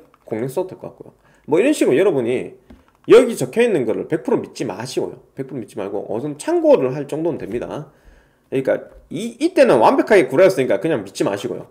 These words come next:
아, 볼 필요도 없어요. 티디피라는 게 전혀 신경 쓸 필요 없는 값입니다. 근데 십이 세대 이후로 나온 제품들, 뭐 에이엠디 기준으로는 칠천 시리즈쯤 되겠죠. 이 칠천 시리즈와 십이 세대, 십삼 세대는 그나마 이 티디피 적어둔 거를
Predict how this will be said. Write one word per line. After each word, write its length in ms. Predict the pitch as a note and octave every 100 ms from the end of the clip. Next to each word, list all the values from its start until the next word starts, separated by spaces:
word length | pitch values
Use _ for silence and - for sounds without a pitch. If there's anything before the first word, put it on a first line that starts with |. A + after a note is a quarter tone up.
| _
아, 80 | -
볼 160 | - D#3+
필요도 240 | B3 C#3+
없어요. 280 | G2 - -
티디피라는 440 | - B3 A#3 G3+ C3
게 160 | F#2+ - _ _
전혀 240 | - D#3 A3
신경 240 | A3 G3+
쓸 200 | G3+ G3+
필요 160 | A#3+ C3+
없는 200 | B2+ D#3+
값입니다. 640 | - B2+ G#2 E2 D2 - _ _ _ _
근데 240 | G#2 A2+
십이 280 | B2 G3+ A3+
세대 240 | A#3+ A3+
이후로 600 | C#3+ - F3 A#3 B3+ F#3
나온 200 | G2+ F#2
제품들, 500 | F#2 F#2 G2 E2+ - - _ _ _
뭐 120 | F#2 -
에이엠디 280 | C3+ D#3+ F3+
기준으로는 420 | F3+ G3+ D3 G2
칠천 320 | - G3 F#3+
시리즈쯤 580 | - G#2 F2+ - G#2 F2
되겠죠. 440 | E2 G2+ - A#2+ _ _ _
이 120 | A#2+
칠천 280 | B2 E3 F3
시리즈와 600 | D#3 C#3+ C3 B2+ C#3 F3
십이 260 | - - F3
세대, 260 | F3 D#3+ G2+
십삼 300 | - F3 E3
세대는 560 | F#3 D3 D3+ A3+ C4+ - _ _ _ _
그나마 760 | - G2+ A2+ F#3+ G#2+ F2 - -
이 180 | G2
티디피 340 | - C3 C3+ -
적어둔 420 | A#2+ A#2 G2+ F#2+
거를 340 | F#2+ C#3+ E3